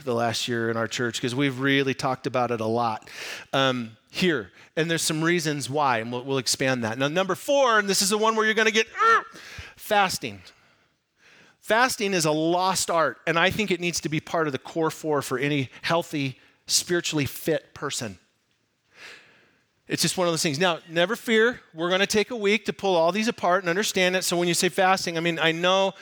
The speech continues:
that there's a thousand and one loopholes for fasting,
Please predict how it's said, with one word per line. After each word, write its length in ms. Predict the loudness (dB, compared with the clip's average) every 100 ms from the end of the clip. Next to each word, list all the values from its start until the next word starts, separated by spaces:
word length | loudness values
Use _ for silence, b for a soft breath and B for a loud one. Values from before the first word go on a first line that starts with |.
| B
that 140 | -4 0
there's 220 | 0 2
a 100 | 0
thousand 460 | 0 2 2 0 -2
and 160 | 0
one 180 | 0 0
loopholes 480 | 0 -2 0 0 0
for 160 | -2
fasting, 680 | 0 0 2 0 -2 0 -2